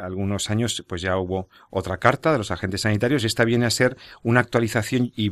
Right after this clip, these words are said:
y veremos que es más que una actualización, que es una renovación y una clarificación también muy interesante. Dice así que la Iglesia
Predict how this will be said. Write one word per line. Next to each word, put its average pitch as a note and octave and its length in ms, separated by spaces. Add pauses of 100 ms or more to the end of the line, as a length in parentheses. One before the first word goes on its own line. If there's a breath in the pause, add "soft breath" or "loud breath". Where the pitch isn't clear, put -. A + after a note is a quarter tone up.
(140)
y G2+ 60
veremos A2+ 340
que - 80
es G#2+ 80
más A2+ 220
que A2 80
una G2+ 80
actualización, F2+ 520
que F2+ 60
es - 100
una G#2+ 140
renovación G2+ 540
y - 20
una G#2+ 140
clarificación G2 680
también G2 280
muy G#2+ 200
interesante. D#2+ 760 (840 loud breath)
Dice G2+ 420
así D3+ 220
que C3 140
la A#2+ 80
Iglesia E3 520